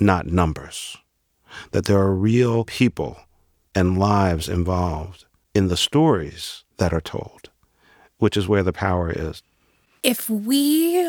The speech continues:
Speaker 2: are successful in redefining what engagement with local news looks like, and people are able to really make sound choices based on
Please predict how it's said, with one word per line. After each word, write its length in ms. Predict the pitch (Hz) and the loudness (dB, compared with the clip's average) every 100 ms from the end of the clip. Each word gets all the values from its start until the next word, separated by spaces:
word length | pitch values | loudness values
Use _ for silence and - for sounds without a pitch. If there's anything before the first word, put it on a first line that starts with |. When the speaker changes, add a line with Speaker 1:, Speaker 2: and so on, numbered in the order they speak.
| - | -2
Speaker 2:
are 220 | 226 208 220 | 0 2 2
successful 1000 | - - - 196 - - 151 151 262 294 _ _ _ _ | 0 0 -2 0 -2 -4 -6 -6 -6 -8 _ _ _ _
in 680 | 233 214 202 190 196 196 185 | 2 4 4 2 2 0 -2
redefining 1300 | 196 202 208 190 - 190 180 180 170 170 170 180 165 | -4 0 0 0 -2 -2 0 0 0 -2 -2 -4 -4
what 300 | 190 190 160 - _ _ _ | -2 0 -2 -10 _ _ _
engagement 920 | 175 170 175 247 254 233 240 214 175 - | -8 -8 -2 -2 0 -2 -2 -2 -2 -6
with 280 | 196 - | -6 -6
local 320 | 196 185 - 185 | -2 -2 -2 -4
news 460 | 180 180 180 175 | -2 -2 -4 -4
looks 400 | 180 175 - - | -4 -4 -4 -4
like, 360 | 175 160 156 - - - - - - | -2 0 -2 -6 -16 -18 -18 -20 -2
and 280 | 220 220 - | 0 0 -2
people 680 | - 330 277 240 226 220 214 - _ | -2 0 2 2 2 0 -4 -14 _
are 180 | 208 202 - | -2 -2 0
able 720 | 214 247 254 185 123 90 226 - _ _ | 0 2 2 2 0 -2 -4 -8 _ _
to 140 | - 220 | -2 0
really 360 | 233 277 269 | 2 2 4
make 260 | 226 214 202 | 4 2 -2
sound 360 | - - 233 233 | -4 0 2 2
choices 420 | - 214 196 190 | 0 0 2 0
based 340 | - 208 - 208 | 0 0 2 2
on 280 | 190 180 | 2 2